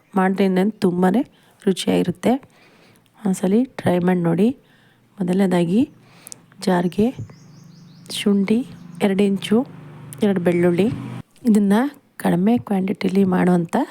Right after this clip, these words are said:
ರೆಸಿಪಿ. ಇದನ್ನ ಎಷ್ಟು ಕಡಿಮೆ ಹಾಕಿ ಮಾಡ್ತೀವೋ ಅಷ್ಟು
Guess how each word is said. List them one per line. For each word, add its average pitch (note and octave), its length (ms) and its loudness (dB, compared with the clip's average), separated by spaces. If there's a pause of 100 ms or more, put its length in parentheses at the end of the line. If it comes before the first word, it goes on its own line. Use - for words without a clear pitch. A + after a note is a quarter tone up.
(140)
ರೆಸಿಪಿ. F3+ 420 -4 (840)
ಇದನ್ನ F3+ 220 -4 (340)
ಎಷ್ಟು - 300 -4 (340)
ಕಡಿಮೆ F#3 320 0
ಹಾಕಿ G3 260 -2
ಮಾಡ್ತೀವೋ F#3+ 380 -2 (420)
ಅಷ್ಟು - 200 -14